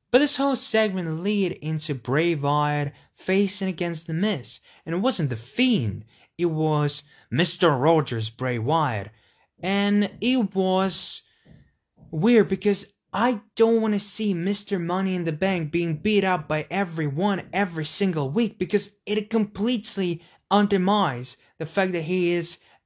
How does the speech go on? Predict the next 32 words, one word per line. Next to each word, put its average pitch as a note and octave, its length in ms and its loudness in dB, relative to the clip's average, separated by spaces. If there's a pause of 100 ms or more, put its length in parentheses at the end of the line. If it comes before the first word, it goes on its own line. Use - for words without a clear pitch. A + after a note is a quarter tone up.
(160)
a C#3+ 60 -14
capable F#3 500 -2
threat D#3+ 480 0 (200)
overall. D3 580 0 (240)
And B3 140 0
I B3 60 2
know A3 260 0
they've G#3 180 -2
been F3+ 160 -2
doing F3+ 240 0
this E3 160 -4
for - 180 -4
years D3 540 0
with C#3 140 -6
Money D3+ 280 0
in D3 60 -2
the C#3 80 -4
Bank C3+ 240 -4
holders, D3+ 560 -2 (300)
the C#3+ 180 2
old E3 320 2
cheeky F#3 320 -4
heels D#3 600 -2
that C3+ 200 -2
are A#2+ 380 -2 (200)
afraid D#3+ 720 -2
to - 80 -6
go D3+ 240 0
in D3+ 60 0
a C#3+ 80 -2
one-on-one C#3+ 480 0
match, F3+ 420 -2